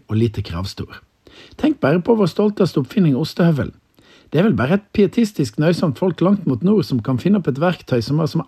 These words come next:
eneste formål å skjære minst mulig ost. I god nøysom ånd heter det at vi skal sette pris på de små gledene i livet.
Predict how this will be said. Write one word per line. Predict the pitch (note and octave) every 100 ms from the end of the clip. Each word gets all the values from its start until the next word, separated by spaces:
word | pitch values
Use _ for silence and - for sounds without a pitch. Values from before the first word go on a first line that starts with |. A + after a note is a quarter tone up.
| -
eneste | F3+ A3 F3 -
formål | G#2+ F3+ G3 G3+ G2+ - - _ -
å |
skjære | A#2+ B2+ C3
minst | A3+ G3 -
mulig | F#3 A#3 E3
ost. | B3 - - - - _ _ _ _ _ _ - - - E3+
I |
god | C#3 F#3+ D4+ C#4
nøysom | C4 - A3+ -
ånd | F3+ A3 G#3 _ _
heter | F3 G#3+ G#3+
det | F3+
at | D#3 D3
vi | A#2+
skal | -
sette | D#3+ G#3+ E3+
pris | A3+ A3
på | - G#3
de |
små | G3 - D#3+ D#3+
gledene | D#3+ C#3 A#2+
i | A#2
livet. | A2+ E2